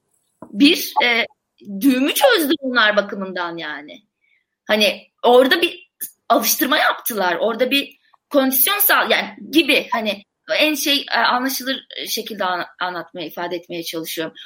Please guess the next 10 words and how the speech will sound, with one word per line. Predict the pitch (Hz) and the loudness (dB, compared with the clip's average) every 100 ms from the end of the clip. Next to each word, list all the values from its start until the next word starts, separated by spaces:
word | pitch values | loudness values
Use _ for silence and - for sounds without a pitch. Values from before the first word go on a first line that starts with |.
| - | -2
O | - | 4
yüzden | 392 320 262 | 4 4 0
hani | 240 233 - - | 0 -2 -4 -4
kadınlar | - 311 302 349 269 | 2 4 4 2 2
onlar | 254 269 311 | 2 2 2
için | 359 - 339 - _ _ | 0 0 0 0 _ _
şu | - 320 | 0 2
an | 339 - | 4 2
en | - 320 | 2 2
şekillendirilebilir, | - - - 330 320 320 311 320 294 370 - | 2 0 -2 0 0 0 -4 -2 -2 -2 -4